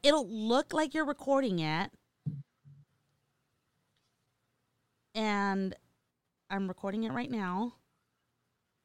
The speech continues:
Hold on, let me see if it'll do it. But when the video comes up, that's weird. A lot of things are, like, not disappearing, but it's, like, going in and out of focus. Okay, let me stop the screen record.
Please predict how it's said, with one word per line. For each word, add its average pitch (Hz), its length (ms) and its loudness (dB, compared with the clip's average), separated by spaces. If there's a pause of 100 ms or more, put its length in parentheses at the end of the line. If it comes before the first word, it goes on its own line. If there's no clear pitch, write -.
(880)
Hold 156 160 -8
on, 73 200 -8
let 165 80 -6
me 170 100 -6
see 180 160 -10
if 170 120 -12
it'll 165 140 -8
do 180 220 -6
it. 170 120 -6
But 226 160 -4
when 247 160 4
the 220 80 2
video 226 340 2
comes 185 320 -4
up, 165 380 -2 (840)
that's - 180 -12
weird. 175 220 -4
A 156 40 -6
lot 170 180 -4
of 170 60 -6
things 180 260 -4
are, 165 60 -6
like, 156 240 -8
not 220 220 -2
disappearing, 175 640 -8
but 170 120 -6
it's, - 140 -12
like, 160 140 -8 (180)
going 170 240 -4
in 175 160 -6
and 170 80 -4
out 165 100 -4
of 170 60 -10
focus. 208 600 -8 (680)
Okay, 165 240 -14
let 170 140 -12
me 180 80 -8
stop - 340 -10
the - 80 -14
screen 185 320 -6
record. 151 480 -10